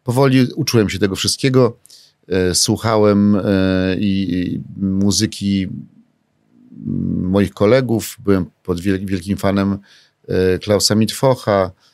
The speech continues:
Mm, słuchałem, co robi Kult, co robią, e, co robi Tilaf.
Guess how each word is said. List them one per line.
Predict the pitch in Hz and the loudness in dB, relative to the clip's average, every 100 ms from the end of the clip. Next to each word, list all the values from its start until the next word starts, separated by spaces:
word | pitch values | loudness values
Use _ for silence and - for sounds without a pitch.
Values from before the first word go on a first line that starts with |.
| _ _ 110 95 | _ _ -8 -4
Mm, | 92 | -2
słuchałem, | - 92 87 95 95 95 | -2 -4 0 0 2 0
co | - 95 | -2 0
robi | 95 101 | 0 -2
Kult, | - 127 123 113 - - - | -2 2 4 2 0 -10 -20
co | - 101 101 | -4 0 2
robią, | 98 104 101 98 101 - - 95 98 95 95 | 2 2 2 2 0 -4 -4 -2 -2 -2 -4
e, | 87 | -6
co | - 95 | -2 0
robi | 92 92 | 0 -6
Tilaf. | - 117 120 113 - | -8 0 0 0 -6